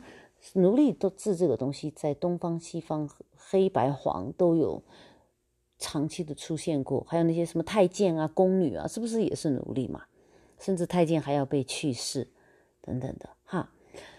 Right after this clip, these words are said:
那 historically, the most terrible things, war, genocide, and slavery,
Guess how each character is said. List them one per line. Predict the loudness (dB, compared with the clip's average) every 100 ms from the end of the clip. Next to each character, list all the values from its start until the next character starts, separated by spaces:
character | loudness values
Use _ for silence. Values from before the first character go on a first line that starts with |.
| -20 -20 _ _
那 | 2 2 0 _ -20 _ _ _
historically, | -4 -2 0 4 6 6 4 2 2 2
the | 0
most | 2 2 0 -4 0
terrible | 4 4 4
things, | 0 -2 -2 -2 -4 -10 _
war, | 2 8 8 8 2
genocide, | -2 -2 -2 -2 -2 -2 -2
and | -4 -6
slavery, | -6 2 2 4 2 2 0 -4